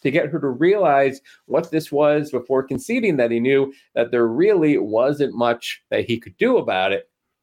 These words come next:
The female officer is then heard on the doorbell camera video telling his dad, telling the dad that his preteen daughter, quote, "could probably get charged with child porn."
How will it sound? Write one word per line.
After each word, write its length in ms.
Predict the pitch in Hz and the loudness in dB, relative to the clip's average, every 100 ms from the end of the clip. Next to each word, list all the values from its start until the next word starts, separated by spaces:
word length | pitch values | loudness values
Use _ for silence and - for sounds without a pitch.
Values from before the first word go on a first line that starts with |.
| _ - | _ -18
The 140 | 101 101 | -12 0
female 340 | 170 175 143 | 2 2 2
officer 420 | 139 147 - 123 | 2 0 0 -2
is 120 | 107 | -2
then 200 | 101 127 | -2 -2
heard 440 | 113 135 123 110 - - - | -2 0 2 0 -4 -20 -4
on 160 | 107 107 | -2 -2
the 60 | |
doorbell 400 | 98 147 151 123 | 0 0 2 0
camera 360 | 117 127 110 104 | 0 -2 -2 -2
video 440 | 104 104 104 101 - _ | -2 0 0 -2 -6 _
telling 320 | - 170 180 | -4 0 0
his 220 | 151 139 104 | 0 -2 0
dad, 440 | 117 113 113 110 | 0 2 2 2
telling 300 | 175 202 185 | 2 2 2
the 80 | 127 | 2
dad 320 | 117 110 104 | 2 2 0
that 140 | 95 | -2
his 120 | 98 - | -4 -8
preteen 480 | - 156 - 139 | -4 -4 0 -2
daughter, 380 | 127 120 120 117 | 2 2 2 0
quote, 380 | - 156 165 - _ _ _ | -2 0 0 -2 _ _ _
"could 200 | 196 - | -6 -6
probably 540 | - 277 277 170 147 | -4 0 0 2 0
get 180 | 131 131 | 0 -4
charged 400 | - 110 110 113 | -2 0 2 0
with 160 | 107 113 | -2 -6
child 480 | - 92 95 104 _ | -4 -2 0 -2 _
porn." 540 | 214 226 190 98 73 | 0 2 2 0 -6